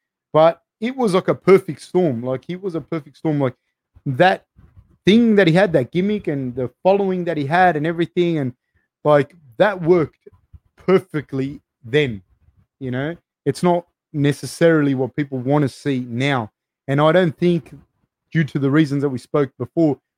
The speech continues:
that he can come out with that same type of energy and the same type of brashness and whatnot,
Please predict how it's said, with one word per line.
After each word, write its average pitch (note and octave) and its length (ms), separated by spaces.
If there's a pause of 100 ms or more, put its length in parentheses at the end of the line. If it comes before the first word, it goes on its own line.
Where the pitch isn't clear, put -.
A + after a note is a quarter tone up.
(120)
that C#3 140
he D3+ 100
can D3+ 220
come D3 240
out C#3+ 240
with C3+ 220
that C3 240
same C#3 480
type C3+ 360
of A#2+ 440 (380)
energy C#3+ 540
and C3 120
the A#2 60
same C#3+ 280
type C3+ 240
of A#2+ 80
brashness C#3 600
and B2+ 140
whatnot, C#3 440